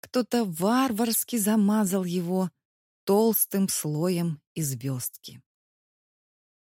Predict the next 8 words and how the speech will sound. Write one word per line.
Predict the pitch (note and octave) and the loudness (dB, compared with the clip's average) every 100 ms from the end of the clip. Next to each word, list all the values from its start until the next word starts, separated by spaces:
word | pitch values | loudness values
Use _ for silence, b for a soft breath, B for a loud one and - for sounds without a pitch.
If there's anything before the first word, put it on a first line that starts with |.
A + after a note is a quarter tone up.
| _ _ | _ _
Ничто | - A#3+ C#4 - F#4 | 2 4 4 0 -2
так | - B3+ A3+ G#3+ | 0 -2 -2 0
не | G3+ | 0
поднимает | - E3+ F3+ F#3+ G3+ E3+ - | 0 0 0 2 0 -2 -4
настроение, | D#3 D3+ - D3 D3 A3 D4+ C#4 C4 B3+ - _ _ _ _ _ _ | -6 -6 -4 -4 -2 -2 0 2 4 2 -2 _ _ _ _ _ _
как | D#4 - - | -2 -2 -2
планирование | G#3+ G#3 G#3+ B3 G#3+ G3+ G3 F#3 E3+ | 0 4 4 4 4 2 2 2 -2
дела | D3 E3+ A#3+ A3 G#3 | -2 2 2 2 0